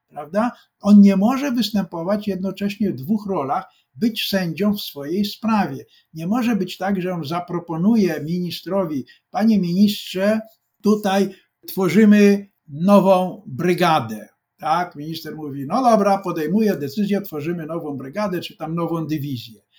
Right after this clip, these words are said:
I później tenże szef sztabu generalnego, jako dowódca sił zbrojnych,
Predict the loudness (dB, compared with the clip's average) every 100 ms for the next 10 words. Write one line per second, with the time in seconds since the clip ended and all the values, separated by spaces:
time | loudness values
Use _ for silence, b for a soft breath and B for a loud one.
0 | b _ 2 2 2 4 2 0 0 0
1 | 0 0 0 -2 -4 -8 -10 -6 -2 -2
2 | -2 -4 -4 -4 -6 -10 -8 -4 -4 0
3 | 0 0 2 0 0 -4 -2 0 0 0
4 | -2 0 0 -2